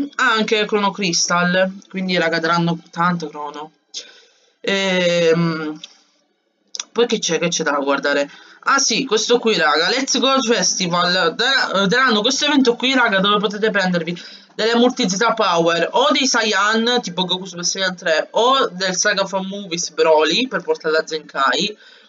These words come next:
oppure del Age of Evil, questo Golden Freezer. Io onestamente, raga, mi servirebbe prendere il multi Zeta Power di questo Broly, così lo porto a sette stelle e lo faccio a Zenkai. E poi che cosa c'è? Ah sì.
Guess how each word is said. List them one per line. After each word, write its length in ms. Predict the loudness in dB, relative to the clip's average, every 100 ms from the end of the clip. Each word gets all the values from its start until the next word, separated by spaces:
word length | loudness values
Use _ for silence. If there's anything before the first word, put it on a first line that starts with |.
| _
oppure 540 | -2 0 4 4 6 4
del 240 | 2 0 0
Age 160 | 0 0
of 160 | 0
Evil, 360 | -2 -2 -2 0
questo 320 | -2 0 0
Golden 400 | 0 0 0 -2
Freezer. 520 | -2 -6 -6 -8 -8 -6
Io 160 | 0
onestamente, 640 | 0 0 0 0 0 0 0
raga, 240 | 0 0
mi 100 | -2
servirebbe 760 | -4 -4 -2 -2 -2 -2 -4 -2
prendere 400 | -2 0 0 -2
il 120 | -8 -10
multi 300 | -10 -12 -8
Zeta 180 | -4
Power 300 | 0 0 0
di 100 | -4
questo 300 | -4 -6 -4
Broly, 680 | -6 0 2 4 2 -2 -6 -14 -16 -18 -20 -8
così 200 | -2 2
lo 100 | 2
porto 240 | 0 0
a 20 |
sette 300 | -4 -4 -4
stelle 460 | -4 -2 0 2 2
e 40 |
lo 80 | 0
faccio 300 | 0 -4 -4
a 60 | -6
Zenkai. 760 | -6 -6 -4 -2 0 -4 -10 _ _ _ _ _ -20 _ _ _ _ _ _ _ _ _ _
E 680 | 0 2 2 2 0 0 0
poi 160 | 0 0
che 100 | 0
cosa 300 | -4 -4 -4
c'è? 260 | -2 -2 -2 -2
Ah 140 | -4
sì. 380 | -2 -4 -2 -4